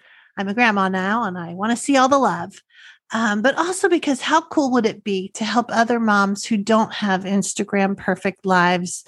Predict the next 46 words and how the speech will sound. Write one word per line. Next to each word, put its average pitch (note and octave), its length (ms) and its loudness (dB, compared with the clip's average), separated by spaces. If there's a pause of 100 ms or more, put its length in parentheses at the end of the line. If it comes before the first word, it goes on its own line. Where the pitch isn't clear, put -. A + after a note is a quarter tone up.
(360)
feel G#3+ 220 4
accepted G3+ 840 -2 (320)
and G#3+ 160 0
honored G3 520 0
too? F3+ 340 -2 (1040)
So - 160 0
you A#3 160 4
could G#3+ 180 -2
post - 380 0
a - 20 -4
photo A#3 480 4
of B3+ 180 2
you A3 200 2
and A3 120 2
your G3+ 100 2
child G#3 440 2
this G#3+ 240 0
Mother's F#3+ 400 -2
Day A#3 320 0
and A3+ 180 0
tag G#3 460 0
me C#4 240 -6 (100)
at G#3 120 2
Unschooling G#3 540 0
Mom G3 200 0
to - 160 -10
Mom. F#3+ 300 -6 (720)
You A3+ 180 2
could G#3 260 -4
share A3 320 2
a G#3+ 60 4
photo G#3+ 420 2
of B3+ 140 2
something A3 440 0
you G#3+ 180 4
enjoyed G3+ 600 2
doing G#3 340 0
with G3+ 180 -2
your F#3+ 120 -2
kids A3+ 460 -4
and G3 120 -6
then F#3 160 -2
also F#3 420 -2
tag F3 320 -4
hashtag E3+ 540 -4
unschoolingmomtomom F3 1300 -4